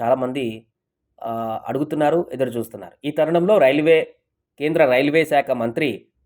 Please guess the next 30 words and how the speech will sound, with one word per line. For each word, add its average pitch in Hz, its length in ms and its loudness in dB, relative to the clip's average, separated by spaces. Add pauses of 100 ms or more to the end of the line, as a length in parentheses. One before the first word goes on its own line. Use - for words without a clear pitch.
అశ్విని 202 360 0
వైష్ణవ్ 165 500 2
ప్రస్తుతం 143 460 -4
నిర్మాణంలో 165 520 4
ఉన్న 139 380 2 (440)
బుల్లెట్ 165 340 0
ట్రైన్ 170 220 4
గురించి 135 460 -4
తాజాగా 127 380 -2
ట్వీట్ 151 320 -8
చేశారు. 117 380 -6 (540)
గంటకు 202 280 2
మూడు 170 240 2
వందల 175 240 4
ఇరవై 143 280 0
కిలోమీటర్ల 147 580 0
వేగంతో 127 380 -4
దూసుకు 131 340 -8
వెళ్లే 127 220 0
బుల్లెట్ 127 440 -4
ట్రైన్ 143 240 -4 (240)
ఎలా 175 200 4
ఉండబోతోందో 131 640 0
వివరిస్తూ 127 680 -2 (420)
ఓ 113 140 -6
వీడియోను 165 500 2
షేర్ 139 360 -2
చేశారు. 110 340 -8 (520)
ఆ 117 80 0
వీడియో 131 460 0